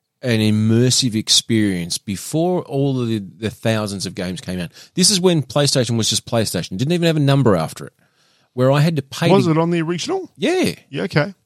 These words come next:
Speaker 1: 'Cause I had to pay to get mine chipped.
Speaker 2: Oh, yeah. <laughs> Jeez, that was the old days.
Speaker 1: We had five PlayStations that we paid a dude to come around and chip them all at
Speaker 2: Yep.
Speaker 1: once, laid out. Um,
Speaker 2: Wow.
Speaker 1: allegedly. Um,
Speaker 2: Allegedly,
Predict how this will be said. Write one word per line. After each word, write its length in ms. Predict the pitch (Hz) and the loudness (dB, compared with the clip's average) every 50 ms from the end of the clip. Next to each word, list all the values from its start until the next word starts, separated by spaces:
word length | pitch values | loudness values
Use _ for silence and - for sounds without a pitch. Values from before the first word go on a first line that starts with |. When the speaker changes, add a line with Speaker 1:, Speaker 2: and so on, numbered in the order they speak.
| _ | _
Speaker 1:
'Cause 160 | _ 160 151 170 | _ 2 4 4
I 80 | 196 | 4
had 100 | 220 214 | 4 2
to 100 | 185 156 | 2 0
pay 200 | 139 - 180 175 | 0 0 0 0
to 60 | 175 | 0
get 120 | 151 151 139 | 0 0 0
mine 180 | 127 110 98 - | 0 -2 -2 0
chipped. 480 | - - - 277 - - _ - - - _ _ _ _ _ _ _ _ _ _ 101 | 0 0 0 0 -2 -2 _ -8 -8 -8 _ _ _ _ _ _ _ _ _ _ -6
Speaker 2:
Oh, 80 | 113 117 | -4 -4
yeah. 360 | 110 98 - - 110 117 117 - - - 135 - _ - | -4 -4 -6 -12 -12 -12 -12 -12 -12 -18 -20 -18 _ -8
<laughs> 80 | 160 139 - - 180 139 - - - - 139 - _ _ _ _ - | -8 -8 -6 -6 -8 -8 -8 -12 -18 -20 -20 -20 _ _ _ _ -12
Jeez, 160 | 143 143 - | -10 -10 -6
that 120 | - 131 - | -6 -6 -6
was 120 | 117 104 101 | -6 -6 -4
the 120 | 110 101 | -4 -4
old 160 | 98 104 98 101 | -4 -4 -6 -6
days. 320 | 104 101 - 135 135 - | -8 -8 -8 -10 -10 -6
Speaker 1:
We 80 | 170 180 | -4 -2
had 140 | 190 175 | -2 -2
five 560 | - - - 170 165 165 165 170 170 170 - - | -4 -2 0 2 2 2 2 2 2 0 -2 -4
PlayStations 800 | - 160 156 156 - - 135 113 92 - 78 87 95 - - - _ _ _ _ _ _ | -2 -2 0 0 0 0 0 0 0 -2 -6 -8 -8 -10 -10 -10 _ _ _ _ _ _
that 100 | 147 143 | 0 4
we 80 | 160 151 185 180 160 | 6 6 6 6 6
paid 200 | 135 151 156 160 | 4 4 4 4
a 100 | 156 151 | 4 2
dude 340 | 131 - 127 113 107 110 135 | 4 4 4 4 4 4 2
to 40 | - | 0
come 320 | - - - 156 151 151 139 | -2 0 2 4 4 4 4
around 160 | 139 139 131 | 4 4 2
and 160 | 113 107 101 | 2 0 0
chip 360 | - - - - 208 - - _ | 2 2 4 4 2 0 0 _
them 260 | 104 95 87 78 - _ | -4 -4 -4 -8 -10 _
all 280 | - 143 156 160 156 151 | 4 6 6 6 6 4
at 60 | 147 | 4
Speaker 2:
Yep. 80 | 117 - | 4 4
Speaker 1:
once, 260 | 170 147 110 - - | 4 2 0 0 0
laid 280 | 120 123 135 147 143 143 | 0 0 0 2 2 2
out. 340 | 156 180 110 82 - - - _ _ _ _ _ _ _ _ _ _ _ | 2 2 2 0 -2 -8 -16 _ _ _ _ _ _ _ _ _ _ _
Um, 400 | - 147 151 160 160 160 156 147 | -2 0 2 4 4 4 2 0
Speaker 2:
Wow. 440 | 139 98 98 92 92 92 92 92 90 - _ _ _ _ _ _ _ _ | -2 -6 -10 -12 -10 -10 -12 -12 -14 -18 _ _ _ _ _ _ _ _
Speaker 1:
allegedly. 680 | 101 107 123 117 107 101 95 82 92 90 104 135 156 - - - - - - | -8 -2 0 0 2 2 0 0 -2 -2 -2 -4 -4 -6 -12 -20 -20 -8 -2
Um, 200 | 143 156 160 - | 2 4 4 6
Speaker 2:
Allegedly, 280 | 107 175 - 90 82 | 8 6 6 6 4